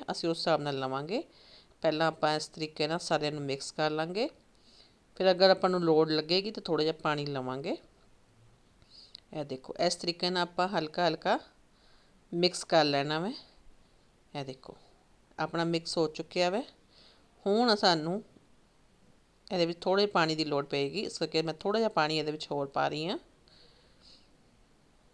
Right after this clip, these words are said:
ਹਲਕਾ ਹਲਕਾ ਪਾਣੀ ਪਾ ਕੇ ਆਪਾਂ ਇਹਨਾਂ ਨੂੰ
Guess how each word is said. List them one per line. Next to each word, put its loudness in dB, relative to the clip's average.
ਹਲਕਾ 6
ਹਲਕਾ 6
ਪਾਣੀ 2
ਪਾ 4
ਕੇ 0
ਆਪਾਂ 0
ਇਹਨਾਂ 2
ਨੂੰ -2